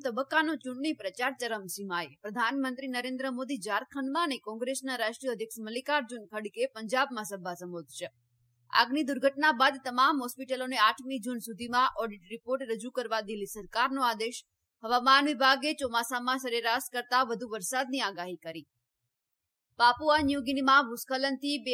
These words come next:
હજાર લોકો દટાયા. દુર્ગમ વિસ્તારને કારણે રાહત અને બચાવ કાર્યમાં અનેક મુશ્કેલીઓ. ફૂટબોલમાં ઉઝબેકિસ્તાન સામેની બે મેચ માટેની મહિલા ટીમની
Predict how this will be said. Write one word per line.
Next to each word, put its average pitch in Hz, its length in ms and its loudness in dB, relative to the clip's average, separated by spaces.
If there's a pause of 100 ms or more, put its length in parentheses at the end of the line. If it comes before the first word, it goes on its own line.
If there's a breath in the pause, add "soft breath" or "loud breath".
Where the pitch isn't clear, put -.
હજાર 247 260 0
લોકો 240 200 -6 (100)
દટાયા. 247 480 2
દુર્ગમ 220 360 -4
વિસ્તારને 240 480 -4 (120)
કારણે 233 300 -2 (100)
રાહત 247 280 -2
અને 226 120 -8 (100)
બચાવ 247 340 -2
કાર્યમાં 220 480 0
અનેક 285 180 -4 (100)
મુશ્કેલીઓ. 180 520 -10 (160)
ફૂટબોલમાં 233 600 -2
ઉઝબેકિસ્તાન 208 800 -6
સામેની 208 360 -4 (100)
બે 247 100 4 (100)
મેચ 247 180 -6 (100)
માટેની 202 420 -6
મહિલા 226 260 -4
ટીમની 208 360 -12